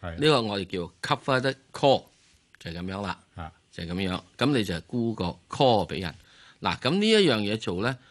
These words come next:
Speaker 2: 你一定呢，就需要搵一個經紀行同你去做。不過呢，我又講好痛苦，你得兩手，冇人睬你嘅。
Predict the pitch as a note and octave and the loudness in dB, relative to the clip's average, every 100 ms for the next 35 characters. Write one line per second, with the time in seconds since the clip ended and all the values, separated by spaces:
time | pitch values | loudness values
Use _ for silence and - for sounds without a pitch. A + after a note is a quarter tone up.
0 | _ - G2 B2+ G2 F2+ G#2 A#2 E2+ - | _ -6 -2 0 -2 -2 -2 -2 -4 -2
1 | A#2 G#2 G2 G2+ F#2 G2+ F#2 - _ _ | 0 0 0 0 -2 -2 -4 -6 _ _
2 | _ C3 B2+ A#2+ F2+ G#2 G2 E2+ G2 F#2 | _ 4 4 4 0 0 0 -2 -2 -6
3 | D2 D2 D#2+ D#2 - D#2+ - _ _ _ | -12 -14 -12 -12 -12 -16 -18 _ _ _
4 | - D#3 G2+ B2 - _ _ F#2+ F#2 E2 | -6 0 2 2 0 _ _ -2 -2 -2
5 | E2 E2+ G2+ - - F#2+ F#2+ - F#2 E2 | -4 -2 -4 -6 -6 -2 0 0 2 2
6 | - D#2 F2 - _ _ _ - F#2+ A2+ | -2 -4 -2 -4 _ _ _ -8 -2 -2
7 | F2 E2+ F#2 E2+ E2 F#2 _ _ E2 F2+ | -2 -4 -6 -4 -4 -6 _ _ -2 -2
8 | D#2+ E2 G2+ F2 F2+ D#2+ E2 | -2 -6 -4 0 0 -2 -6